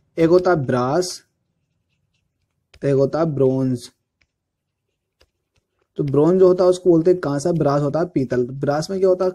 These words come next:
कॉपर के साथ जिंक मिली हुई होती है, जिसमें कॉपर नाइंटी परसेंट रहता है और जिंक टेन परसेंट रहती है। लेकिन अगर कॉपर के साथ टिन मिला दी जाए,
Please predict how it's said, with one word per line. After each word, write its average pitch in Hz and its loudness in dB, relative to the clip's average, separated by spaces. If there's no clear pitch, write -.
कॉपर 139 0
के 175 -2
साथ 165 -6
जिंक 151 -2
मिली 147 0
हुई 143 0
होती 117 0
है, 110 -10
जिसमें 147 -6
कॉपर 170 -2
नाइंटी 143 -2
परसेंट 165 -2
रहता 165 -2
है 175 0
और 170 2
जिंक 170 -2
टेन 143 -4
परसेंट 123 -8
रहती 117 -6
है। 120 -8
लेकिन 165 -4
अगर 196 -4
कॉपर 160 -2
के 185 4
साथ 175 -2
टिन 208 2
मिला 165 2
दी 127 0
जाए, 117 -6